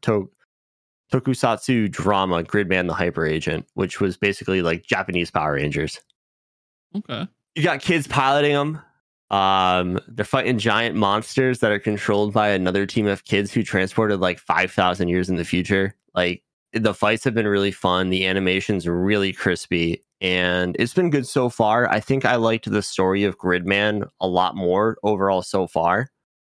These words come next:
Speaker 1: but I just have to see where it goes. I mean, it's only twelve episodes, so I'll definitely finish it off. But, um,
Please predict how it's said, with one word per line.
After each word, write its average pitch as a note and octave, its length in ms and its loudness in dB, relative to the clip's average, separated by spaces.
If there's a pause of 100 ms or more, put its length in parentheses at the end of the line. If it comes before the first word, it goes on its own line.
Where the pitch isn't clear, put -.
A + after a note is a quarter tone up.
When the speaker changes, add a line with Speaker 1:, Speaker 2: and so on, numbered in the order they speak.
(580)
Speaker 1:
but A#2+ 140 2
I A2 140 2
just A#2 160 -8
have A2+ 160 2
to G2+ 80 -4
see G2+ 180 0
where E2 160 2
it D2+ 140 -2
goes. D#2+ 340 0
I F#2 60 0
mean, G2 100 0
it's - 100 -2
only D3 120 0
twelve E2+ 260 0
episodes, D#2 540 -4
so F#2 80 2
I'll G2+ 80 0
definitely E2+ 300 -2
finish D#2+ 300 -6
it D#2+ 100 -2
off. D#2+ 360 -2
But, D#2+ 160 0
um, D2 320 -4